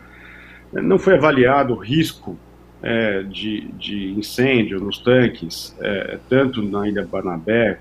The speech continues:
como na, na, no Alemoa, praticamente área contígua com a, com a ponte.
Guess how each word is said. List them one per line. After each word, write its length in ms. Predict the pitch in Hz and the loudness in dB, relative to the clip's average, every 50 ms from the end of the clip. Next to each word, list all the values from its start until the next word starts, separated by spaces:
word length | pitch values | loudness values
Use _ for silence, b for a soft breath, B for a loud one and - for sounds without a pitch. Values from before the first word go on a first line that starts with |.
| - - | -8 -4
como 360 | 104 107 113 110 110 104 101 | 2 2 4 4 4 2 0
na, 180 | 95 92 92 - - | 0 -4 -6 -8 -8
na, 240 | 98 95 92 87 90 | -6 -6 -6 -6 -8
no 300 | 92 92 92 92 95 95 | -12 -12 -10 -6 -4 -2
Alemoa, 680 | 98 95 90 85 92 107 120 123 110 92 82 - - - - - - - - - - - | -2 -2 0 0 2 4 6 6 6 4 2 -6 -12 -16 -18 -20 -20 -14 -14 -12 -6 -2
praticamente 640 | 101 92 - - - 107 104 110 117 110 - - | -2 0 0 0 -2 0 4 4 2 2 2 0
área 120 | 104 104 104 | 0 0 0
contígua 540 | - 110 104 98 - - - 131 117 110 - | 0 0 -4 -2 -2 0 2 2 2 2 0
com 240 | - - 95 82 | -2 -4 -6 -6
a, 40 | 76 78 - - | -6 -10 -14 -10
com 80 | - 87 | -10 -10
a 40 | |
ponte. 560 | - - - 113 120 117 107 - - - - | -10 -6 0 2 2 2 2 -2 -6 -12 -12